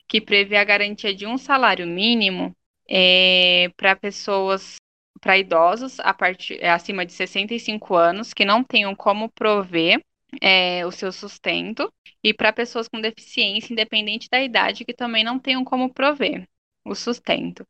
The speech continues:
A renda atualmente per capita que é utilizado é de um quarto de salário mínimo,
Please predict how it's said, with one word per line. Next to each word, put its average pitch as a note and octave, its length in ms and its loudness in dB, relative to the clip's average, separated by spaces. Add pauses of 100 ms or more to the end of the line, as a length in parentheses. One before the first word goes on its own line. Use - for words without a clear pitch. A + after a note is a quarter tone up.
(280)
A G#3 120 4
renda C4+ 340 -2
atualmente G#3+ 540 -6
per G3+ 180 -4
capita F3 500 -6
que G3+ 680 -4
é F3+ 120 -2
utilizado F#3+ 840 -2
é F3+ 100 -2
de F#3+ 140 -10
um B3 120 -4
quarto A3+ 440 0
de A3 80 -20
salário G#3+ 460 -2
mínimo, F#3 500 -10